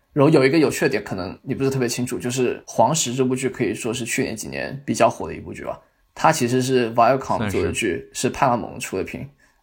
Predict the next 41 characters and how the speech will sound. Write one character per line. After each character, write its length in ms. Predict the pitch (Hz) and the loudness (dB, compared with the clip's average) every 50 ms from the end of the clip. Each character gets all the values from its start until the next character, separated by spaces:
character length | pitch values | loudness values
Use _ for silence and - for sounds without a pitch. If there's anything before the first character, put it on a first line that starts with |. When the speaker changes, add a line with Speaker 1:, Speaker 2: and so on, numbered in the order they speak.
| _ - | _ 0
Speaker 1:
啊， 160 | 104 107 117 - | 0 0 2 2
但 120 | 151 147 | 2 2
是 200 | 147 147 131 120 - - - | 2 2 0 -2 -2 -4 0
它 140 | - 135 127 | 2 2 4
的 180 | 131 120 120 | 4 2 2
流 140 | 120 123 113 | 0 0 0
媒 120 | 127 135 | 0 0
体 360 | 151 143 131 104 92 80 60 - | 0 0 0 -2 -2 -2 -4 -2
版 160 | - 101 98 | -2 -2 0
权 340 | - - 98 80 90 113 135 - _ _ _ | 0 -4 -4 -4 -4 -6 -8 -10 _ _ _
就 160 | - - 139 127 | 0 2 2 2
不 160 | - - 131 | 2 2 2
知 60 | 131 | 6
道 140 | 131 139 139 | 6 6 6
为 100 | 131 123 | 4 2
什 120 | - 95 | -2 -2
么 120 | 85 92 104 | -2 -2 0
被 280 | - 110 101 101 82 - | 0 2 2 2 0 -2
Comcast 480 | - - 117 127 131 - 156 127 - - | -4 -2 -2 -2 2 2 2 2 2 -2
给 80 | 104 | -4
买 160 | 101 92 64 | -4 -4 -4
了 100 | 55 - | -4 -6
上 160 | - - 101 87 | -6 -6 -6 -6
来， 100 | 76 90 | -6 -8
所 160 | - - 131 | -2 0 2
以 40 | 123 | 2
它 80 | 127 | 2
其 180 | 131 - 123 120 | 2 0 -2 -2
实 60 | 120 | -2
现 120 | 117 127 | -2 0
在 120 | 123 120 120 | 0 0 0
是 80 | 117 123 | 0 0
在 100 | 113 104 - | -2 -2 -2
Peacock 340 | - 120 120 - - 160 | -2 -2 0 4 4 4
上 160 | 135 - 127 120 | 4 4 0 0
面 100 | 123 127 | 0 0
给 200 | 113 98 87 95 | 0 -2 -6 -6
独 120 | - 101 | -6 -4
家 160 | 107 - 92 | -2 -2 -2
播 160 | 101 - 101 | -2 -2 -4
出， 320 | 110 - - 95 90 - | -6 -4 -4 -6 -8 -8